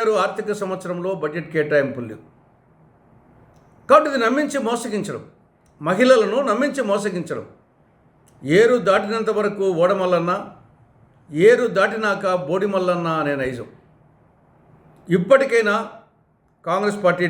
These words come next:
డిమాండ్ చేస్తూ ఉంది కూటమి ప్రభుత్వాన్ని, ఈ రెండు హామీలను,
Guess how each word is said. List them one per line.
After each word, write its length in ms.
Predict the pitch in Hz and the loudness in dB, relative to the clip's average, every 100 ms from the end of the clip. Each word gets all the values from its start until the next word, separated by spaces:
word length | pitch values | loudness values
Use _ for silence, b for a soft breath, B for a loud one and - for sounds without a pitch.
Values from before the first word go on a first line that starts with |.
| 151 | 0
డిమాండ్ 300 | 170 165 160 | 0 0 -2
చేస్తూ 220 | 147 - 143 | -4 -2 -2
ఉంది 160 | 143 143 | -2 -6
కూటమి 340 | 151 151 139 135 123 | -6 -6 -6 -6 -8
ప్రభుత్వాన్ని, 520 | 123 127 123 107 104 - _ _ _ _ _ _ _ _ _ _ - | -10 -10 -12 -12 -14 -20 _ _ _ _ _ _ _ _ _ _ 0
ఈ 100 | 226 220 | 4 4
రెండు 160 | 254 262 | 6 4
హామీలను, 460 | 247 247 226 196 | 4 2 2 -2